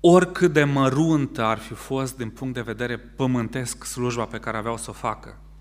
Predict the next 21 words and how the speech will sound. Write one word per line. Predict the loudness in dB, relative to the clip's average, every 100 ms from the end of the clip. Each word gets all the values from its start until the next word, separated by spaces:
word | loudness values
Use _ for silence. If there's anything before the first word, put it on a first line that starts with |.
| -20 -10
când | -4 -2
măturau | -4 -2 0 0 -2
într-un | -4 -8 -8 -8
colț, | 0 4 4 2 -8 -14 -20 -20 -20 -20 -20 -12
într-o | -8 -6
cameră | -2 -2 -2 -4
la, | -4 -6 -8 -12 -14
la | -12 -10
casa | -10 -10 -6
Domnului, | -4 -4 -4 -6 -10 -14 -20 -20 -20 -12
când | -4 -2 -2 -6 -14 -12
duceau | -8 -2 2 2 2
floarea | -2 0 0 0
făinii, | -2 -2 -2 -6 -6
când | -6 -4
frământau | -2 0 -2 0 0 2 0
sau | -2 -2
când | -2 -6 -6 -10 -20 -20 -20 -6
coceau | -2 0 2 2 2 -2 -8 -16 -4
turte | -4 -2 -4
nefrământate, | -4 -4 -4 -4 -6 -6 -8 -10